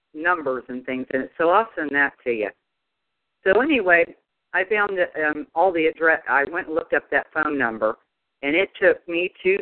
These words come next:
Vicky Jo, Vicky Jo Lorton, and a Donald Lorton, and they got a divorce, which I don't understand because they're saying on the mortgage papers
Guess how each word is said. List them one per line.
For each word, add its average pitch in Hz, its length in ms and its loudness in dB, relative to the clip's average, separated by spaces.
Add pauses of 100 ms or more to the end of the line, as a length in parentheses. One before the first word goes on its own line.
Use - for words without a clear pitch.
Vicky 185 580 -2
Jo, 147 520 2 (1000)
Vicky 202 480 0
Jo 175 380 4
Lorton, 147 580 -2
and 147 160 -4
a 135 140 0
Donald 147 540 2 (440)
Lorton, 123 540 0 (1040)
and 139 180 -4
they 139 140 6
got 156 260 4
a 165 100 2
divorce, 135 600 -4 (560)
which 143 220 0
I 156 100 8
don't 139 240 -2
understand 135 600 -6
because 135 360 -2 (240)
they're 147 260 2 (100)
saying 131 260 -2
on 120 120 -4
the 120 80 -6
mortgage 131 520 -2
papers 113 400 0